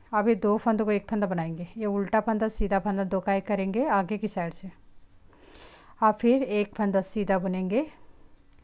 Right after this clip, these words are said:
जाली यहाँ पर आप डालेंगे इस तरह से, फिर ये बीच का फंदा एक फंदा हम सीधा,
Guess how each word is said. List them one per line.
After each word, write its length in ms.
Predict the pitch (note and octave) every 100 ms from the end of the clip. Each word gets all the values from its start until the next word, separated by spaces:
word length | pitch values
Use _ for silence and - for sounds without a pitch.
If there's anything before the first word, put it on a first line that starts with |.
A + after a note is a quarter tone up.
| - - - -
जाली 300 | F#3 A3+ G3
यहाँ 180 | F#3+ F#3+
पर 140 | F#3 G3+
आप 100 | F#3+
डालेंगे 440 | G3+ F#3 F#3+ G3
इस 140 | G3+
तरह 180 | - A3
से, 300 | G#3+ B3+ D4+ - - - - -
फिर 100 | A3+
ये 60 | G3+
बीच 280 | F3 G3+ -
का 140 | G#3
फंदा 260 | G3+ G3 F#3+
एक 180 | F#3+
फंदा 260 | - F#3+ G3
हम 80 | F#3+
सीधा, 440 | - G#3 F#3+ A#3+